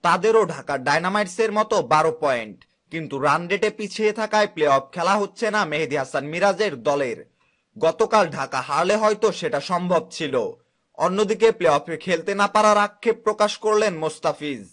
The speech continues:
গণমাধ্যমকে মোস্তাফিজ জানান, "আমাদের দল আর একটু ভালো খেললে হয়তো আমরা এই প্লে অফে খেলতে পারতাম।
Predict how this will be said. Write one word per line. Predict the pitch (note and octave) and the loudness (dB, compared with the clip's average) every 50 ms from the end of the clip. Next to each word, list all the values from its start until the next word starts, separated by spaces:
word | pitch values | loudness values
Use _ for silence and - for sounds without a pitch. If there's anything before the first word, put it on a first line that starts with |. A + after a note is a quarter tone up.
| _ _ _ - | _ _ _ -10
গণমাধ্যমকে | B2 C3 D3 D3 D3+ D3+ C#3+ C3+ A#2+ A#2 D#3+ C#3 C#3 C3 - C3+ | -4 -2 -2 -2 0 -2 -2 -2 -2 -6 -8 -8 -6 -4 -4 -4
মোস্তাফিজ | B2+ C3+ D3 D#3+ - - G3+ F#3+ G3 G#3 A3+ G3+ D3 A#2+ | -2 -2 -2 -4 0 0 -2 -2 0 -2 -2 -2 -2 -2
জানান, | B2 D#3+ D3+ D3 D3 C3+ B2 A2 G2 G#2+ G#2 _ _ _ _ _ | 0 0 0 2 0 -2 -4 -6 -10 -16 -20 _ _ _ _ _
"আমাদের | - C#3 D3 D3 C#3+ C3 C#3+ C#3 B2 A2+ | -4 -2 0 0 0 -2 -2 -4 -2 0
দল | D#3 D#3 E3+ F#3 G3+ G3+ - | 2 4 6 6 4 4 2
আর | D3 C#3+ | 0 -2
একটু | C#3+ C3+ - - - C#3 | -2 -2 -6 -8 -8 -8
ভালো | A#2+ - - D3 F3 F#3+ | -8 -6 -4 -2 -2 -2
খেললে | - A#3 G#3+ G#3 G#3+ G#3+ | 0 -2 -2 0 0 0
হয়তো | G#3 G#3+ G#3 G#3 G3+ - A3 G3 - - | 2 2 2 2 2 2 2 2 2 0
আমরা | A#2+ D3 D3+ D3+ D3+ D3 | -2 -4 -2 0 0 0
এই | C#3+ | 0
প্লে | D3 - F#3 F#3 | 0 0 2 2
অফে | F#3+ G3 G3 A3+ A3+ G3+ | 2 2 4 4 2 2
খেলতে | - - E3+ D3+ C#3+ E3 D#3 | 2 -2 -4 -2 0 0 0
পারতাম। | - D#3 D3 C#3 - - C3 A#2+ A#2 G2+ F#2 - | 2 2 0 0 0 -2 -2 -2 -2 -4 -8 -18